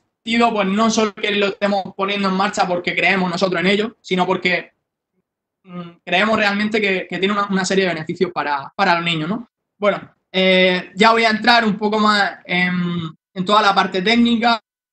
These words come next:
metodológica y, y demás, pero sí que quería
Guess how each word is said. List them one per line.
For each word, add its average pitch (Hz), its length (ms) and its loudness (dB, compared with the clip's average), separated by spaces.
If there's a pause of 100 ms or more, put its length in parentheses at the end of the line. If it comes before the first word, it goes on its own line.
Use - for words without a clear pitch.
(300)
metodológica 180 920 0
y, 165 320 -2
y - 20 0
demás, 208 380 0
pero 185 120 -2
sí 196 140 -2
que 208 100 2
quería 208 480 0